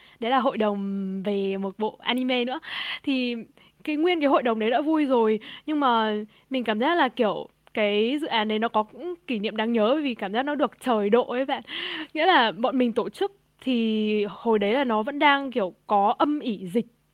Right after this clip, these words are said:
Cái dịch covid ấy nó vẫn đang có lẻ một hai ca gì gì đấy.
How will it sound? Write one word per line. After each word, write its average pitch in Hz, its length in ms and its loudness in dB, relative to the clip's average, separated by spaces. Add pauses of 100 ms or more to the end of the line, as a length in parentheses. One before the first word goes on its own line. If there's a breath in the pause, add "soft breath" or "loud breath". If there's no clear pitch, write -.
(360)
Cái 208 480 -4 (160)
dịch 269 120 -4
covid 311 300 -2
ấy 359 100 -2
nó 247 120 -2
vẫn 247 160 -10
đang 294 200 -2
có 214 280 -2 (200)
lẻ 240 200 -2
một 202 180 -4
hai 247 180 -2
ca 254 300 2
gì 208 100 -8
gì 202 140 -6
đấy. 190 320 -2